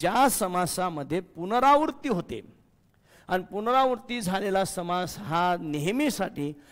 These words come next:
अव्ययीभाव समास असतो. यस, लगोलग आहे,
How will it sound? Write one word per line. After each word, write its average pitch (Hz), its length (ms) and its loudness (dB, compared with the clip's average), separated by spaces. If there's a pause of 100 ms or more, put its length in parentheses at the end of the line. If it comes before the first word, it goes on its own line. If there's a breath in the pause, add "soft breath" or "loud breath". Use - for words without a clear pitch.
(140)
अव्ययीभाव 165 640 -2
समास 156 420 -8
असतो. - 380 -14 (240)
यस, 190 360 0
लगोलग 170 500 -2
आहे, 165 260 -2